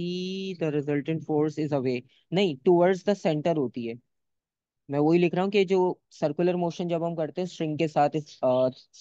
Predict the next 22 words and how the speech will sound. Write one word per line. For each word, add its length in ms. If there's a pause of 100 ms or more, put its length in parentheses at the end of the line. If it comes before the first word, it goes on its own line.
(200)
आप 240
stone 400
बांध 260
के 80
उसे 180
circular 400
मूव 160
करवाओ, 440 (520)
तो 100
जो 100
centripetal 640
force 340
होगी 180
वो 140
towards 380
the 180
center 360
of 80
the 100 (100)
circle 300
होती 260
है। 100